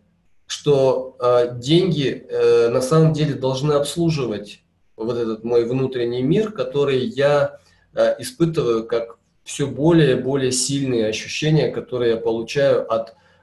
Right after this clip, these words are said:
большего богатства, больших вещей, больше. Вот это очень важно понять, потому что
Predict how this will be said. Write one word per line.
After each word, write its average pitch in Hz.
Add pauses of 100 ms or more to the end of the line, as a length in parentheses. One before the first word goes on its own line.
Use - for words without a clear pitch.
(140)
большего 120
богатства, 127
больших 117
вещей, 135
больше. 110 (420)
Вот -
это 120
очень 170
важно 160
понять, 156
потому 127
что 127